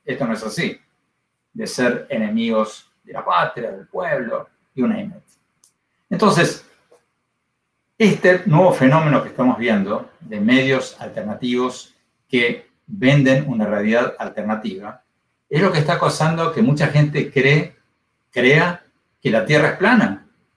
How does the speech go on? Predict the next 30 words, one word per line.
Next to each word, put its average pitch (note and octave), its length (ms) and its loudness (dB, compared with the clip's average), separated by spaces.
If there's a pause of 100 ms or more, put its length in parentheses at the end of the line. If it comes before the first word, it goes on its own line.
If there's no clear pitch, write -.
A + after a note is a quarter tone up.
(120)
O B2+ 60 -10
sea, A#2 220 4
esto D#3+ 200 2
no C3 80 4
es B2 40 -2
chiste, G2 520 -2
ustedes - 340 -6
habrán A#2 220 4
leído, D#3+ 320 4
el G2 260 -6 (360)
movimiento C3+ 520 4
terraplenista A2+ 840 -4 (240)
existe, - 560 0
hay - 80 -2
much-, - 260 -4
miles F3+ 320 6
de A#2+ 80 2
personas D#3+ 420 0
que G#2 160 -10
creen C#3+ 220 -4
que C#3 80 0
la A2+ 100 2
Tierra B2 220 -2
es - 80 -10
plana F#3 340 -2 (220)
porque - 200 -2
hay C3 60 0
sitios E3+ 360 -2
de B2+ 80 2
internet B2+ 600 2